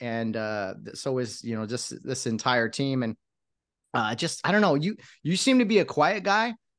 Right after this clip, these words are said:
but w-, there's a lot of guys on this team like that, Calogero, that you put the helmet on 'em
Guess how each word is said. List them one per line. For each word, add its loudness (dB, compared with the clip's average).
but 2
w-, -8
there's 2
a 4
lot 2
of -4
guys 2
on -2
this -4
team -4
like 0
that, 0
Calogero, 0
that 2
you 2
put 4
the 2
helmet 4
on 2
'em -4